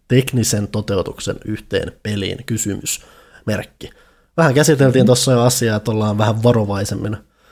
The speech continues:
Speaker 1: liikkeellä kuin Fat Dumbo, mutta hyvä, jos vaikuttaa hyvältä. Se on kuitenkin
Speaker 2: Mm.
Speaker 1: ensi vuoden heti alkuun toivottavasti ihan pätevä peli, olisi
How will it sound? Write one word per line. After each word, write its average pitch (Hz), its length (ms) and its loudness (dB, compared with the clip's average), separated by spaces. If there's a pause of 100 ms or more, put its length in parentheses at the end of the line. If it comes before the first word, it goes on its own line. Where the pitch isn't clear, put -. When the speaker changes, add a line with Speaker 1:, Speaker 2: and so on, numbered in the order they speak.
(180)
Speaker 1:
liikkeellä 101 460 -4
kuin 104 160 -6
Fat - 240 -6 (100)
Dumbo, 101 280 -2
mutta 101 320 -8 (800)
hyvä, 185 160 6
jos 151 140 2
vaikuttaa 190 340 2
hyvältä. 113 360 0 (120)
Se 113 200 -6
on 107 180 -6
kuitenkin 107 460 -6 (1200)
Speaker 2:
Mm. 185 300 0 (640)
Speaker 1:
ensi 139 420 6
vuoden 131 320 6
heti 127 200 2
alkuun 110 520 2 (460)
toivottavasti 101 640 -4
ihan 95 160 -4
pätevä 98 420 -4
peli, 95 280 -6
olisi 92 200 -6